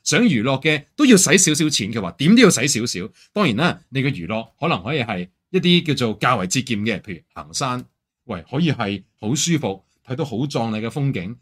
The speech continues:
噉你行山都怕要買對鞋啊。佢話呢個好重要，你一定要每個月呢，佢噉講嘅，使一部分錢係擺明用嚟消費、用嚟享樂、用嚟獎勵你嘅人生，噉你呢，呢件事先可以持續落去嘅。啊，呢個係咪聽落呢，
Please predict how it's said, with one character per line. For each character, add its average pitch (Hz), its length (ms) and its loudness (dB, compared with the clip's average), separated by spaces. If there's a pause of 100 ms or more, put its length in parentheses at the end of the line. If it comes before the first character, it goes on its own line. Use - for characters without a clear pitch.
噉 165 80 -2
你 165 80 4
行 90 240 -6
山 143 160 0
都 156 80 -2
怕 117 160 -4
要 113 80 -2
買 107 160 -2
對 107 140 -4
鞋 85 280 -12
啊。 139 80 -8 (160)
佢 156 80 -2
話 156 120 -2
呢 294 80 2
個 214 80 4
好 135 160 0
重 127 180 0
要， 98 240 -6 (240)
你 135 140 2
一 262 80 4 (100)
定 139 120 0
要 139 100 0
每 127 240 -2
個 143 100 -4
月 113 140 -4
呢， 156 160 -6 (100)
佢 113 80 -12
噉 95 160 -6
講 85 180 -10
嘅， 82 60 -16 (240)
使 - 320 -6
一 214 60 0
部 120 200 -6
分 104 200 -8
錢 101 280 -10 (200)
係 123 140 -4
擺 101 200 2
明 104 260 2
用 123 120 -2
嚟 92 80 -12
消 175 220 0
費、 110 300 -4 (100)
用 127 120 -4
嚟 98 100 -4 (120)
享 104 180 -2
樂、 127 240 0 (160)
用 127 140 -4
嚟 92 100 -6
獎 113 260 2
勵 175 180 4
你 127 40 4
嘅 131 120 2
人 90 180 -4
生， 151 280 -2 (280)
噉 160 160 0
你 202 80 6
呢， 233 180 2
呢 220 140 2
件 175 120 2
事 139 220 2
先 185 200 0
可 180 100 2
以 156 80 2
持 - 280 2
續 98 160 -16
落 95 140 -16
去 92 240 -6
嘅。 - 40 -12
啊， 78 220 -20
呢 117 80 -16
個 107 60 -12
係 85 120 -10
咪 82 100 -14
聽 113 180 -12
落 85 100 -12
呢， 110 120 -6